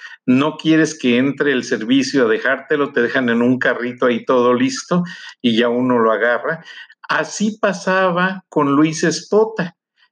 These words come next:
Él salía, agarraba su comida, comía cuando él quería, eh, o, o consideraba prudente, porque decía que se le escapaba la hilación de las ideas de sus novelas.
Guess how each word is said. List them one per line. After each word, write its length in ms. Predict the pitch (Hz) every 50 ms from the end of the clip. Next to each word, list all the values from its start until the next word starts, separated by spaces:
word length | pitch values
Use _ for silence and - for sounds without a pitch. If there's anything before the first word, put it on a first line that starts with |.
| _ -
Él 200 | 127 135 147 143
salía, 760 | - 175 165 160 160 175 180 185 185 185 190 190 - - 147
agarraba 500 | 123 127 135 127 131 139 143 151 147 139
su 200 | - - 156 165
comida, 640 | - 170 160 170 175 175 151 139 143 170 190 196 - - - - _ _ _
comía 520 | - - 135 127 139 143 147 151 151 147 147
cuando 280 | 151 135 123 120 123
él 180 | 139 143 139 139
quería, 540 | - 139 123 131 135 143 139 131 - - - _ _
eh, 440 | - 127 120 117 117 117 117 120 110 -
o, 260 | 120 117 104 - - _ _ -
o 200 | 104 117 - -
consideraba 840 | 131 120 110 98 - 123 107 107 110 104 117 135 139 156 147 - -
prudente, 720 | 165 165 165 165 175 170 151 135 123 - 165 165 165 165 - - - - - _ -
porque 280 | - - - - 175 160
decía 420 | 202 208 - - - 202 208 208 208
que 100 | 208 190
se 140 | 185 196
le 100 | 160 151
escapaba 640 | 147 147 - - 170 151 - - 170 180 185 190 185
la 180 | 180 175 165 156
hilación 680 | 143 135 139 143 135 127 - - 160 160 165 175 175
de 100 | 175 170
las 260 | 160 151 147 147 -
ideas 380 | 139 131 131 143 147 151 147 151
de 100 | 156 139
sus 240 | - 143 135 127 131
novelas. 920 | 139 143 135 139 165 180 180 160 143 131 - - - - - - _ _